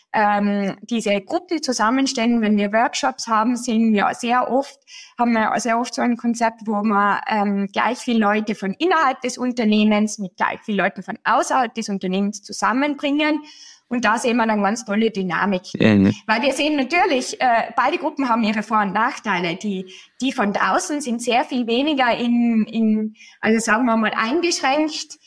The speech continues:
Speaker 1: dass sie sagen, "Okay, ja, aber wir schaffen das nicht, weil wir haben nicht die Ressourcen oder wir haben nicht die Fähigkeiten oder unsere Prozesse funktionieren eben nicht so." Die sind viel,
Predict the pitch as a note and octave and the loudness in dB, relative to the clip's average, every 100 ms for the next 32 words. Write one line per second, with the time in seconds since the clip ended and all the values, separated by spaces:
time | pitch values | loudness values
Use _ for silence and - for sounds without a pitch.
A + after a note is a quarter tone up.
0 | - A#3+ B3+ A#3+ G#3+ A3+ G#3+ F#3+ A3 G#3+ | -6 -4 -2 0 0 0 -2 0 2 2
1 | G#3 G3+ G#3+ G#3 G3 G3+ A3+ G#3 G#3+ G3+ | 0 -2 -2 -2 -2 -2 0 -2 0 -4
2 | - F#3+ D3 F3+ F#3+ G3 G3 G3 F#3+ B3 | 0 0 0 0 0 2 2 0 -2 2
3 | C4+ C4+ A#3+ A#3 G3 G3+ G3 G3 G3+ A3+ | 2 4 0 0 -2 -2 0 0 0 -2
4 | A3+ B3+ A3 A3 A3 G#3 G#3 G3+ G#3 A3 | -4 -4 0 0 0 -2 -2 0 0 -2
5 | A#3 A#3+ A#3 G#3 - G#3+ G#3+ - G#3 G3+ | -4 -4 -2 -4 -4 -8 -8 0 2 4
6 | G3+ G3 G#3 G#3 G#3 - G3+ G3+ - - | 2 2 2 2 0 -2 0 0 -6 -20
7 | - A3 A3 A3+ A3+ C4+ C#4+ C#4+ C#4 | -12 -6 -2 0 -2 -2 -2 -2 -4